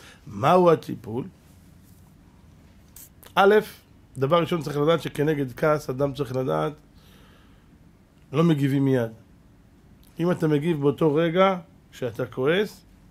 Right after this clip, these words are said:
בטוח אתה תעשה טעויות. תעצור. תדעו לכם שיש לנו שני מוחות, המוח הקטן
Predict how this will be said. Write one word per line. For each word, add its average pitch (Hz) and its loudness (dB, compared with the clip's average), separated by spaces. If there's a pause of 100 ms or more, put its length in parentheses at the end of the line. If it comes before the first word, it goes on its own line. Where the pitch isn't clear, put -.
(180)
בטוח 135 -2
אתה 143 -6
תעשה 120 -6
טעויות. 107 -8 (2250)
תעצור. 143 2 (440)
תדעו 139 0
לכם 180 0
שיש 143 -4
לנו 165 2
שני 156 -2
מוחות, 139 0
המוח 143 0
הקטן 139 -2